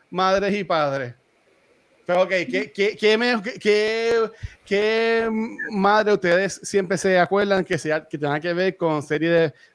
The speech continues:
de televisión o en película? Para también hablar de eso, ya que Luzana lo, lo mencionó en el, en el chat.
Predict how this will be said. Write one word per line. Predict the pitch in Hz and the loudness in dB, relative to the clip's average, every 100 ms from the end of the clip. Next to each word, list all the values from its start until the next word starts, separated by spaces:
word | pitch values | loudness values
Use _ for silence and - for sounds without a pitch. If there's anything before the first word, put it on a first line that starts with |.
| - | -4
de | 143 143 | -2 0
televisión | 143 143 139 185 208 | 0 -2 -2 0 0
o | 180 | -2
en | |
película? | 147 147 139 123 107 - _ _ _ _ _ _ _ _ _ _ _ _ _ _ _ _ _ _ | -2 -4 -4 -8 -12 -14 _ _ _ _ _ _ _ _ _ _ _ _ _ _ _ _ _ _
Para | - 147 | -2 0
también | 147 143 147 | 0 0 0
hablar | 170 170 | 2 2
de | 165 170 | 2 0
eso, | 196 131 120 | -2 -8 -8
ya | 135 127 | -8 -4
que | 151 | -4
Luzana | 156 165 160 | -4 -4 -2
lo, | 156 151 156 | -2 -2 -4
lo | 147 | -4
mencionó | 143 139 143 147 147 | -4 -6 -6 -4 -4
en | 147 | -4
el, | 143 135 127 135 | -4 -4 -8 -8
en | 143 | -8
el | 131 | -8
chat. | - 117 | -8 -8